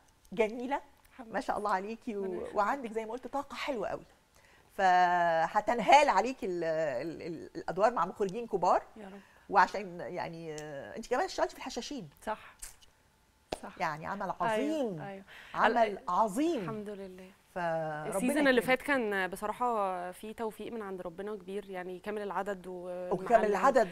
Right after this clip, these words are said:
Speaker 2: أيوة.
Speaker 1: مع دينا
Speaker 2: و-،
Speaker 1: الشربيني.
Speaker 2: بالظبط. و-
Speaker 1: أعمال ناجحة جدًا
Speaker 2: الحمد
Speaker 1: جدًا.
Speaker 2: لله.
Speaker 1: لا، بس الحشاشين ده اللي اشتغل فيه يعني
Speaker 2: طبعًا.
Speaker 1: يتحسد.
Speaker 2: طبعًا،
Speaker 1: يعني
Speaker 2: طبعًا. ده سي في
Speaker 1: لأن
Speaker 2: يعني.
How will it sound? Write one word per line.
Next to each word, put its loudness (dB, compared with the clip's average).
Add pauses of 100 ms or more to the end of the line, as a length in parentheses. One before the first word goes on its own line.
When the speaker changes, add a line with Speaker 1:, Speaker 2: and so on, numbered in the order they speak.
(220)
Speaker 2:
أيوة. 2 (240)
Speaker 1:
مع 2
دينا -4
Speaker 2:
و-، 2
Speaker 1:
الشربيني. -2
Speaker 2:
بالظبط. -2 (160)
و- -6
Speaker 1:
أعمال 4
ناجحة -2
جدًا -2
Speaker 2:
الحمد -2
Speaker 1:
جدًا. -2
Speaker 2:
لله. -10
Speaker 1:
لا، 4
بس -6
الحشاشين -10
ده 2 (160)
اللي -4
اشتغل -2
فيه -4
يعني -10
Speaker 2:
طبعًا. 4
Speaker 1:
يتحسد. 0 (140)
Speaker 2:
طبعًا، 4
Speaker 1:
يعني 4
Speaker 2:
طبعًا. 2
ده -2
سي -2
في -4
Speaker 1:
لأن 0
Speaker 2:
يعني. -6